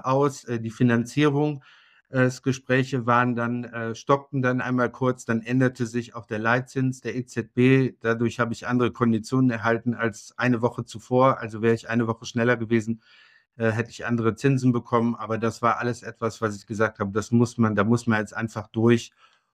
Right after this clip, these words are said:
Und, äh, das war noch so ein bisschen nervenaufreibend. Aber ansonsten hat es im Grunde genommen sehr gut funktioniert.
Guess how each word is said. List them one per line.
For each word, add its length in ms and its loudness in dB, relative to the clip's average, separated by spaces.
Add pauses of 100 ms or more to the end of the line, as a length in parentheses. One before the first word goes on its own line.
(160)
Und, 720 4
äh, 320 -4
das 260 -2
war 160 2
noch 160 -2
so 120 -6
ein 80 -2
bisschen 260 -4
nervenaufreibend. 880 -4
Aber 260 -4
ansonsten 540 0
hat 140 -2
es 120 -10
im 140 0
Grunde 260 2
genommen 280 -2
sehr 160 2
gut 180 -4
funktioniert. 680 0